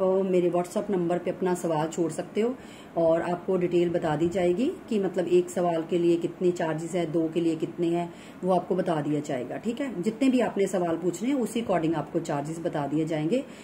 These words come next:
और आप Google Pay और Paytm करके अपने सवाल का जवाब ले सकते हो, ठीक है। क्योंकि कई बार मैंने देखा है कि लोग बड़ी reading नहीं करवाना चाहते, उनके सवाल सिर्फ एक या दो होते हैं कभी-कभी, ठीक है। तो उसके लिए हर किसी के, इंसान के मन में आता है कि इतनी बड़ी reading करवा के क्या करना है,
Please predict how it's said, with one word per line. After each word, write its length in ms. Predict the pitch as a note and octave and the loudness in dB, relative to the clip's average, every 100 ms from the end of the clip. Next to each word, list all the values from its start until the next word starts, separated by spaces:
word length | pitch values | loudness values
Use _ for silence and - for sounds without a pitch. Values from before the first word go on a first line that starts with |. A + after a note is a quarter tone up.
| - - | -14 0
और 120 | F#3 | 2
आप 160 | F3 F3 | 2 0
Google 340 | F#3 F#3 B3 | 0 2 2
Pay 160 | C4 B3 | 4 4
और 220 | G#3 D#3+ | 2 2
Paytm 400 | E3+ E3+ F3+ F3+ | 0 2 2 4
करके 320 | F3 E3 A#3 | 2 0 0
अपने 320 | A#3+ - F#3 F3+ | 0 -2 0 0
सवाल 420 | F3 D#3+ D#3 F3+ | 0 0 0 0
का 280 | F#3+ G3+ G#3 | -2 -2 -2
जवाब 400 | F3+ D#3 D3+ D3 | -2 -2 -2 -2
ले 100 | C#3+ | -4
सकते 320 | - - - | -4 -12 -10
हो, 80 | - | -6
ठीक 140 | A3+ B3+ | -6 -4
है। 60 | D4 | -4
क्योंकि 220 | A#3 G3+ | -4 -2
कई 180 | G3+ F#3+ | 0 2
बार 160 | G3 | 0
मैंने 240 | G3 F#3+ F#3 | 0 0 0
देखा 240 | F3 E3+ | -2 -2
है 60 | G3+ | -2
कि 160 | A3 | 0
लोग 280 | G3+ F3+ E3 | 2 2 2
बड़ी 180 | E3 D#3+ | 0 2
reading 260 | E3+ E3+ F3 | 2 2 4
नहीं 120 | F3 | 2
करवाना 360 | F#3 E3 E3 | 2 0 0
चाहते, 420 | D#3+ D#3+ D3+ G3+ A3+ - - - G3 | 0 -2 0 -2 -4 -10 -18 -6 0
उनके 280 | G3 G#3+ G#3 | 0 2 0
सवाल 360 | G3+ F#3 F3+ | 0 0 0
सिर्फ 320 | F3+ G3+ G3 | 0 -2 0
एक 180 | G3 G3+ G3+ | 2 2 2
या 140 | G3 | -2
दो 220 | F3 E3+ | 2 2
होते 300 | E3 D#3+ D#3+ | 2 -2 0
हैं 220 | D3+ D#3 D3 | 0 0 -2
कभी-कभी, 420 | D#3 D3+ C#3+ D3 | -2 -2 -2 -2
ठीक 200 | A3+ B3 | -4 -4
है। 100 | C#4 - - - | -6 -8 -18 0
तो 120 | G#3 | 2
उसके 280 | G#3+ - A#3 | 4 2 0
लिए 220 | A3+ A3+ | 4 6
हर 180 | G#3+ G#3+ | 6 4
किसी 260 | G#3+ A#3 A3+ | 2 -2 0
के, 100 | A3+ | 2
इंसान 400 | A3+ G3+ F#3+ F3+ | 2 2 0 0
के 100 | G3+ | 0
मन 140 | F#3+ | 0
में 160 | F3+ G3 | 2 0
आता 180 | F3+ F#3+ | 0 0
है 60 | |
कि 60 | G3+ | -2
इतनी 220 | G3 F#3+ | -2 0
बड़ी 160 | F3+ F3 | 2 2
reading 300 | E3+ E3+ F3+ | 4 2 2
करवा 220 | E3+ D#3+ | 0 -2
के 140 | D#3 | -2
क्या 220 | E3+ F#3 F#3+ | -2 -2 -2
करना 280 | D3+ C#3 | -2 -2
है, 60 | C3 | -4